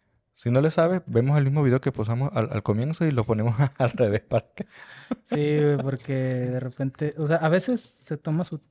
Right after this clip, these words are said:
Speaker 2: su tiempo este rollo. Pero
Speaker 1: Aquí
Speaker 2: ahí
Speaker 1: tenemos
Speaker 2: va.
Speaker 1: todo el día y toda la noche para
Speaker 2: De hecho, no, pero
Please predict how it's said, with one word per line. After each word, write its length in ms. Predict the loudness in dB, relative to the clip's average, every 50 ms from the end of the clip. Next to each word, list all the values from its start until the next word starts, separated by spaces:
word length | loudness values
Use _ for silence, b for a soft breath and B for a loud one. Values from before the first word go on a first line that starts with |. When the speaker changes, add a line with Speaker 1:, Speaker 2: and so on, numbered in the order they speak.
| _ _
Speaker 2:
su 180 | -12 -12 -12 -10
tiempo 760 | -8 -6 -6 -6 -6 -6 _ -10 -8 -8 -8 -8 -10 -12 -14 -16 _ _ _ _ -20 _ _ _ _ _
este 280 | -16 -16 -14 _ -14 -12
rollo. 440 | -12 -12 -14 -14 -18 -20 -20 -20 -20 _ _ _ _ _ _ _ _ _ _ _ _ _ _ _ _ _ _ _ _ _ _ _ _ _ _ _
Pero 160 | _ -10 -10 -8
Speaker 1:
Aquí 80 | -8 -4
Speaker 2:
ahí 40 |
Speaker 1:
tenemos 240 | -2 0 0 0 -2
Speaker 2:
va. 40 | 0
Speaker 1:
todo 140 | 2 2 2
el 80 | 2
día 120 | 2 -2 -2
y 40 | -2
toda 180 | -2 -2 -2
la 60 | 0
noche 200 | -2 -4 -6 -8
para 380 | -6 -4 -4 -2 -2 -4 -6 -10 -14 _ _ _ _ _ _ _ _ _ _ -8
Speaker 2:
De 100 | -8 -8
hecho, 160 | -4 -2 0
no, 340 | 2 4 4 4 2 2 0
pero 180 | 0 -2 -2